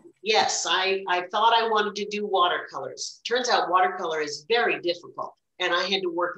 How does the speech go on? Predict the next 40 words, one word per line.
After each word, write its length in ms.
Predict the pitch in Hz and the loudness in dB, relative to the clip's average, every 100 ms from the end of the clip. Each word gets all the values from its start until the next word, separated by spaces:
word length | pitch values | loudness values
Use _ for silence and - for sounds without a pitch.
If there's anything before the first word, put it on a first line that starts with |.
| 180 | -4
very, 320 | 240 240 214 | 0 2 2
very 300 | 202 185 175 | 0 0 0
hard 220 | 175 165 170 | 0 0 -2
to 60 | |
get 260 | 170 175 - | -2 -2 -2
anything 600 | 202 202 226 - 175 170 165 | -4 -4 -6 -4 -4 -4 -4
that 200 | 156 - _ _ _ _ - | -4 -4 _ _ _ _ -10
even 280 | 220 214 214 | -6 -6 -6
came 360 | - 196 190 196 | -2 0 0 -2
close 720 | - 190 185 185 - - - _ - | -2 2 4 2 0 -2 -8 _ -6
to 120 | 175 | -4
what 180 | 160 165 | -2 0
I 180 | 160 160 | 0 0
wanted 280 | 175 170 | 0 0
it 120 | 165 - | -4 -8
to 120 | 156 | -6
look 260 | 170 185 | -6 -6
like. 240 | 208 214 214 - - - - - _ _ 170 | -6 -6 -8 -12 -20 -20 -20 -20 _ _ -2
Um, 440 | 170 165 156 - _ - | 0 0 -2 -14 _ -4
the 100 | 196 | -2
problem 460 | 226 233 240 202 | 2 4 6 4
I 180 | 190 185 196 | 2 -2 -2
had 180 | 202 190 | 0 0
was 220 | 170 160 156 | -2 -4 -6
I 60 | 175 180 - | -8 -10 -4
didn't 280 | 240 262 247 | -4 -4 -6
do 140 | 208 | -2
it 80 | - | -2
long 380 | 170 180 202 208 | 2 2 2 2
enough 220 | 190 175 - | 0 -2 -4
to 140 | - | -12
be 200 | - 185 | -4 0
able 180 | 190 185 | 0 0
to 180 | - 170 | -2 -2
actually 320 | 160 - 151 | -2 -2 -6
develop 460 | 151 147 165 165 165 | -10 -4 0 0 0
my 160 | 151 147 | -4 -4
own 120 | 143 | -8
style. 560 | 143 - 147 147 123 - _ _ _ - | -8 -6 -2 -2 -4 -8 _ _ _ -6
So 160 | 180 | -2